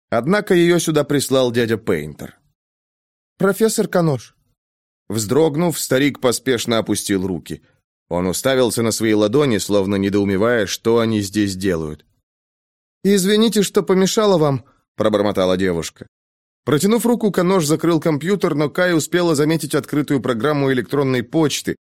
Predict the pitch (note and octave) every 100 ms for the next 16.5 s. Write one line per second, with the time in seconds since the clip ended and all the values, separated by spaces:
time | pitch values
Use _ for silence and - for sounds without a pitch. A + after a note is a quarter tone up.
0 | _ _ _ A2 G#2+ G2+ F#2+ - G2+ A2+
1 | G#2 G2 F2+ - C#3 C#3+ G#2+ G2 F2 F#2
2 | G2 F#2 G2 F#2 G2 F#2 F#2 F2+ C#3+ C#3
3 | - G2+ G#2+ A#2 A#2 A2 G#2+ B2 A2 A2
4 | G#2+ A2 D3+ - C#3+ C3+ C3+ C3+ C3 B2
5 | A#2 A#2 B2 B2 A#2+ A2+ G#2+ G#2 G#2 F2+
6 | - F2+ F#2 - E2 D#2 - _ _ _
7 | _ - A#2+ D3+ E3+ G#3+ G#3+ F#3+ F3 F#3+
8 | F#3 D#3+ G3+ G3 F3+ D#3+ C#3+ E3+ E3 -
9 | C3+ C#3+ C#3+ C#3 D#3+ D#3 C#3 D#3 D3 F3+
10 | E3+ D3 D#3+ D3+ D3 C3 - C3+ C3+ B2+
11 | - G#2+ G2+ G2 D#2+ D2+ - _ _ _
12 | _ _ _ - A2+ C3+ C3 C3 A#2+ G#2+
13 | G#2 G2+ D3 C#3 A2+ A2+ A#2+ A2 A2 G#2
14 | G#2 C3 - A#2 G#2 F#2 F#2+ - F#2 B2
15 | G#2+ G2+ F2+ - G#2+ G2 - F#2+ - C3
16 | - E2 - D#2